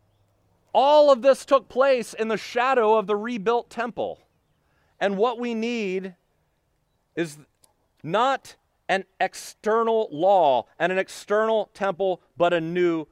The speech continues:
covenant. And that's exactly what God promised and was brought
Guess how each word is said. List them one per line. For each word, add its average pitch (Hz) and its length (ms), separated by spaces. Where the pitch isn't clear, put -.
covenant. 131 480
And 135 140
that's 156 220
exactly 160 680
what 127 220
God 120 480
promised 131 680
and 117 120
was 107 160
brought 120 400